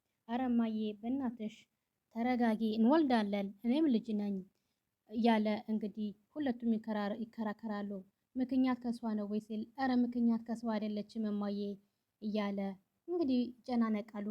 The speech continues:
ማለት ነው። መራዊትን ተኝታ ትሰማለች። ከዛ በኋላ ሁሉም ከሰማች በኋላ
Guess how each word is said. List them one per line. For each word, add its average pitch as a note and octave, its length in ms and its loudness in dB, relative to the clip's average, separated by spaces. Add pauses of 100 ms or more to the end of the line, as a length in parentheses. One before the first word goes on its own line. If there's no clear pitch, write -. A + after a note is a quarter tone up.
ማለት G#3 400 -4
ነው። A3 200 -2 (760)
መራዊትን A#3 640 0
ተኝታ B3 280 0 (100)
ትሰማለች። G#3+ 720 -4 (500)
ከዛ D4 320 0
በኋላ A3 360 0
ሁሉም C4+ 300 0
ከሰማች A3+ 460 -4
በኋላ G#3+ 240 -8